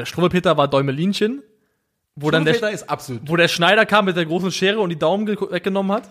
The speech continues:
Speaker 2: Auch ganz normal.
Speaker 1: <laughs> Ja, normale
Speaker 2: Ne?
Speaker 1: Reaktion.
Speaker 2: Ja.
Speaker 1: Dann hier die, äh, äh, Mietz und Mautz, die Katzen erhoben ihre Tatzen,
Speaker 2: Ja.
Speaker 1: ähm, wo die, die ganze Bude abgefackelt hat.
Speaker 2: Willst du unsere Leute noch mal komplett traumatisieren mit
Speaker 1: <laughs> Ja.
Speaker 2: Struwwelpeter? Du hast vollkommen recht, das ist ein, also wirklich, äh,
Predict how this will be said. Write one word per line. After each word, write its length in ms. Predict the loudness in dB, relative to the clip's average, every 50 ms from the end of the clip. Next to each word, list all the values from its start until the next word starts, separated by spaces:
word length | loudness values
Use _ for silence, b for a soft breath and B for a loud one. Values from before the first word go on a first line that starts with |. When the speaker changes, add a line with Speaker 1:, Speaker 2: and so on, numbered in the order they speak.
| -12 -10
Speaker 2:
Auch 200 | -10 -10 -8 -6
ganz 300 | -4 -4 -4 -6 -8 -10
normal. 420 | -8 -6 -4 -2 -2 -2 -2 -4 -6
Speaker 1:
<laughs> 60 | -2 -2
Ja, 100 | -2 0 0
normale 360 | 0 0 2 2 2 2 2
Speaker 2:
Ne? 60 | 0 -2
Speaker 1:
Reaktion. 440 | -4 -4 -4 0 2 2 2 2 0
Speaker 2:
Ja. 80 | -6 -10 -12 B B B B B _ 2
Speaker 1:
Dann 200 | 4 4 4 4
hier 220 | 4 4 4 2
die, 320 | 2 0 -2 -4 -2 -2 0
äh, 400 | 2 4 4 4 2 0 -4 -8 b b b b b _ _ -6 -2
äh, 180 | 0 0 0
Mietz 340 | 0 0 0 0 0 0 0 0
und 100 | 2 4
Mautz, 480 | 4 4 4 2 0 -6 -14 -16 _ _
die 160 | -16 -14 -6
Katzen 380 | 0 0 0 0 0 -2 -2 0
erhoben 300 | 2 2 2 0 0 -2
ihre 160 | -2 -4 -2
Tatzen, 480 | -2 -2 -2 -2 -2 -4 -4 -4 -2 0
Speaker 2:
Ja. 420 | 2 2 2 4 4 2 2 2
Speaker 1:
ähm, 300 | 0 -2 -4 -6 -8 -8
wo 140 | -2 0 2
die, 180 | 4 4 4 2
die 220 | 0 -4 -10 -2
ganze 260 | 0 0 2 2 0
Bude 180 | -2 0 0 2 0
abgefackelt 440 | 0 -2 -4 -4 -4 -4 -4 0 0
hat. 200 | 0 0 -2 B B B B B B B
Speaker 2:
Willst 260 | -8 -6 -6 -6 -4 -4
du 40 | -4
unsere 160 | -2 0 0 0
Leute 100 | 0 0
noch 80 | 0
mal 80 | -2 -2
komplett 240 | -2 -2 -2 -2 0
traumatisieren 540 | 0 -2 0 0 -2 -2 -2 0 -2 -2 0
mit 100 | 0 0
Speaker 1:
<laughs> 0 |
Ja. 60 | 0
Speaker 2:
Struwwelpeter? 560 | 2 0 0 0 0 -2 -4 -4 -4 -6 -8 -2
Du 120 | 2 2 2
hast 100 | 4 4
vollkommen 300 | 2 2 4 4 4 4
recht, 180 | 2 2 0
das 100 | -4 -6
ist 120 | -6 -6 -8
ein, 120 | -4 -2
also 220 | -2 0 2 2
wirklich, 240 | 0 0 0 -2 -8 -10
äh, 160 | -12 -12 -12